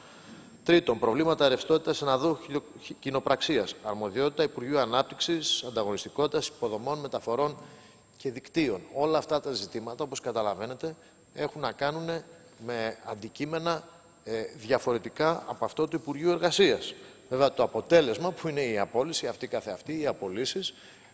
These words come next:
έρχεται στη δική μας αρμοδιότητα και αυτό είμαι εδώ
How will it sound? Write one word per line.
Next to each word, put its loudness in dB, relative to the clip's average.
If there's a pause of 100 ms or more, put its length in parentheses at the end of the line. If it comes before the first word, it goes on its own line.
(120)
έρχεται 0
στη -6
δική -4
μας -2
αρμοδιότητα 0
και -4
αυτό -2
είμαι 0
εδώ 0